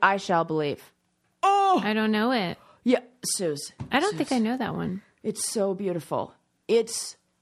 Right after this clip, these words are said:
Speaker 1: gorgeous. It's like, I, well, I was telling, uh, Eli's sister and her fiance, like, the, these are the songs that I would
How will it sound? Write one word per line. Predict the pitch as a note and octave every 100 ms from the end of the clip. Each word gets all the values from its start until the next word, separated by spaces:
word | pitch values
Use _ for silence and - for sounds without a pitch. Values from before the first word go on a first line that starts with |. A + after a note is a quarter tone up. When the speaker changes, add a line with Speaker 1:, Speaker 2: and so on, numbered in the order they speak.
| _ _ _ _ _ _ _
Speaker 1:
gorgeous. | - D3+ - - - - - _
It's | A3 A3+
like, | D#4 D#4 -
I, | C4 C4
well, | A#3
I | A#3
was | G#3+
telling, | A3+ G3+ F#3+ F#3+ - - - -
uh, | F3+ D#3+
Eli's | F#3 F3+ E3
sister | - F3 F3+ E3
and | D#3 D3+ C3 - _ _ _ _ _ _
her | - F3+ D#3+
fiance, | - D#3+ C#3+ D#3+ D3
like, | C#3 B2 - - - - _ _ _ _ _ _ _ -
the, | F#3+ F3 E3+ - _ _ _
these | F3 A3 A#3 A#3
are | B3+
the | G3+
songs | F#3 - E3 D#3 E3 F3 -
that | D#3 D#3 -
I | C#3+ D3+ D3+
would | D#3 D#3 D3+ D3+ D#3